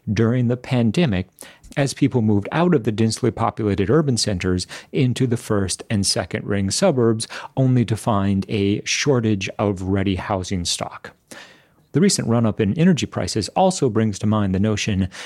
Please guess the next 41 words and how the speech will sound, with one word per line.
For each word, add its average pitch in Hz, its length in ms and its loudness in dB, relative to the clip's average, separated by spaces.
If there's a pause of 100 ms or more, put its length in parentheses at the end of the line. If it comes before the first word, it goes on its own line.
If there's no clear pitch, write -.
(140)
that 104 320 -2
the 110 60 -6
federal 101 320 0
government 101 480 -2
might 104 240 -2
consider 104 520 0
deploying 95 540 -2
the 92 80 0
strategic 98 640 -4
oil 143 240 2
reserves. 82 580 -6 (580)
Now, 127 80 2
our 180 260 2
take 117 320 0
is 104 140 0
it's 98 120 -2
far 135 280 2
too 104 200 2
soon 95 440 2
to 90 320 0
assume 101 340 0
that 95 200 -2
that 120 200 0
will - 140 -2
come 92 180 -4
into 85 160 -2
play, 95 400 -2 (540)
but 139 160 0
when 131 120 2
we 135 100 4
ponder 226 440 0
how 180 240 -2
the 151 160 2
U 143 260 2
S's 131 480 0 (320)
energy 139 460 2
profile 95 920 -2
on 101 160 -4
the 110 80 -2
global 110 400 -2
stage 113 720 -2